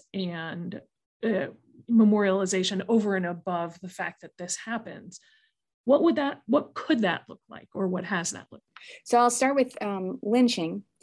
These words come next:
Speaker 2: So the Equal Justice Initiative in twenty seventeen, if I'm, gotta make sure my, my dates are accurate, twenty seventeen, if I remember correctly, um,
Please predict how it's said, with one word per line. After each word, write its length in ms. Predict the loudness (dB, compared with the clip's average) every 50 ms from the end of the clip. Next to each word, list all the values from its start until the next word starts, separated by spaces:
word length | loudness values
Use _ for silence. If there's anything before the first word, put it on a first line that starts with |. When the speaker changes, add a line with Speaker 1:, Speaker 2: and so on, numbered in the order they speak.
| -20 -20 -20 -20 _
Speaker 2:
So 300 | -14 -6 0 0 2 2
the 160 | 2 0 -2
Equal 200 | 0 2 2 2
Justice 420 | 4 2 0 0 2 0 -2 -2 -2
Initiative 760 | -4 -4 -6 -6 -8 -10 -8 -4 -4 -2 -2 -2 -4 -4 -6
in 280 | -6 -6 -4 -6 -6 -8 -10
twenty 280 | -10 -8 -6 -6 -4
seventeen, 580 | -4 -6 -6 -6 -8 -8 -8 -8 -8 -6 -6 -6
if 80 | -8 -8
I'm, 280 | -10 -10 -10 -12 -14 -16 _ _ _ _ _ _ _ _ _ _ _ _ -14
gotta 220 | -12 -10 -10 -12 -12 -16 _ _ _
make 180 | -12 -12 -12 -10
sure 140 | -10 -8 -6
my, 320 | -6 -4 -6 -6 -8 -12 _ _ -10
my 140 | -8 -6 0
dates 320 | 4 4 4 4 4 2
are 80 | 2 2
accurate, 480 | 2 0 -2 -2 -2 -2 -2 -2 -4 _ _ _ _
twenty 180 | 0 2 4 4
seventeen, 400 | 6 4 4 2 2 2 0 0
if 100 | 0 -2
I 40 | -2
remember 260 | -2 -2 -2 -4 -4
correctly, 400 | -2 -4 -4 -4 -4 -6 -8 -10 -12 -20 -20 -20 -20 -20 _ _ _
um, 480 | 0 2 2 4 4 2 2 0 -2 -6